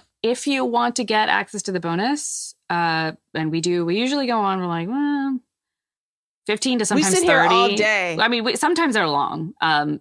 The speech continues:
Speaker 1: but we, it's, they're usually not that short because we just, we're just droners. We can't help it.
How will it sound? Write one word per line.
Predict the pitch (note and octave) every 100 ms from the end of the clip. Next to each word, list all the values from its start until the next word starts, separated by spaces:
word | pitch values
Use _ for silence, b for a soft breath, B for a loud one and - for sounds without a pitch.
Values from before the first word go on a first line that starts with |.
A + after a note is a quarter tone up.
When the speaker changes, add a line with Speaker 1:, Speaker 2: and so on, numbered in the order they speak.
| _
Speaker 1:
but | D#3+
we, | E3 E3 - F#3+
it's, | - - - - - _ _ -
they're | F#3 G3+ A3
usually | D4 C#4+ G#3
not | D#3 D3
that | G2+ -
short | - - -
because | D#3 D3 D#3+
we |
just, | D#3+ - - -
we're | E3+
just | D#3+ C#3 - -
droners. | D#3 D#3+ F3 E3+ D#3+ D#3+ D#3
We | E3
can't | E3+ D3+
help | D3+ C#3
it. | C#3+